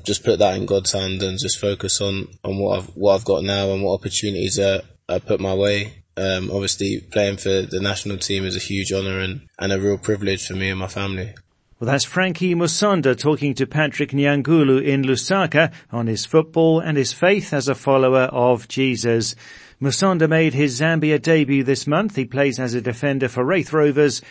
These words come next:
Speaker 2: in the second tier Scottish Championship. And, uh, quite a scare for Zambia against Comoros, and, uh, they must be a bit nervous, Ida, having missed out on the last three editions of the Africa Cup of Nations.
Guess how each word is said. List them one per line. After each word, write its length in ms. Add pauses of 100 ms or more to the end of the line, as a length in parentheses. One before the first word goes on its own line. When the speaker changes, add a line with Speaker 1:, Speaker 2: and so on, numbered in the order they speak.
(120)
Speaker 2:
in 160
the 100
second 460
tier 200
Scottish 580
Championship. 840 (560)
And, 140
uh, 120
quite 220
a 80
scare 400
for 120
Zambia 580
against 400
Comoros, 720
and, 180
uh, 80
they 160
must 240
be 160
a 80
bit 220
nervous, 580
Ida, 480 (200)
having 300
missed 280
out 260
on 140
the 80
last 400
three 280
editions 640
of 140
the 140
Africa 440
Cup 280
of 120
Nations. 800